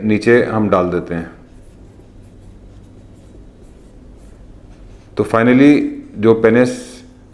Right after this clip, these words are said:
का size ऐसे था, जब इसके अंदर fat आ जाएगी तो ये थोड़ा मोटा हो जाता है। ये जो girth increase होती है, ये भी करीब एक से डेढ़ inch increase होती है fat injection से,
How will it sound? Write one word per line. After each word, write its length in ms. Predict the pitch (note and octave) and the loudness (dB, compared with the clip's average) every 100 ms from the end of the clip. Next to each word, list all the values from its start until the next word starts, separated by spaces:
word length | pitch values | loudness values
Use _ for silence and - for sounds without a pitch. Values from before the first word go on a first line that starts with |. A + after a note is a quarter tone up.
| - | -8
का 80 | G#2 | -2
size 280 | A#2 A2+ | 0 2
ऐसे 260 | F#2+ G#2+ B2+ | 0 0 0
था, 120 | B2+ | 2
जब 140 | A2+ A2 | 2 2
इसके 200 | G#2+ A2 | 2 0
अंदर 200 | A2 A2 | 2 2
fat 340 | - G#2+ A2 | 2 0 2
आ 80 | G#2 | 2
जाएगी 340 | G2 G2 G#2 C3+ - - - - - - - | 2 2 0 -4 -8 -20 -20 -20 -20 -20 -6
तो 60 | G2 | 0
ये 180 | G#2 A#2 G#2+ | 0 0 0
थोड़ा 160 | G#2 B2+ - - | 2 2 -2 -8
मोटा 260 | G2+ F#2 | -4 0
हो 60 | F2 | 0
जाता 280 | D#2+ D#2+ D#2+ | 0 -4 -6
है। 120 | D#2 - | -8 -10
ये 80 | G2 | -2
जो 120 | G2+ G#2 G2 - - - F#2+ | 0 0 -2 -8 -18 -16 0
girth 260 | G2+ A#2+ B2+ | 2 2 2
increase 300 | A2+ A2+ A2 | -2 0 2
होती 300 | G2+ - A2 | 2 2 0
है, 100 | B2+ C3 - - - - | 0 0 -10 -20 -20 -8
ये 120 | F#2+ A2+ | -2 0
भी 120 | B2 | 2
करीब 320 | A#2+ A2+ A#2 | 2 2 2
एक 160 | A2+ A2 | 0 0
से 120 | A#2 | 0
डेढ़ 220 | G#2 G#2 | 2 2
inch 180 | G#2+ G#2+ | 0 0
increase 320 | G2 F2 G2 | -4 -2 0
होती 280 | F#2 F2 G#2+ | 0 0 0
है 100 | B2+ C#3+ - - - - - - | 0 -2 -12 -20 -20 -20 -20 -4
fat 240 | G3+ G#2 G#2 | -2 0 0
injection 420 | - - G#2+ G#2 | 0 0 -2 -2
से, 200 | B2 | 0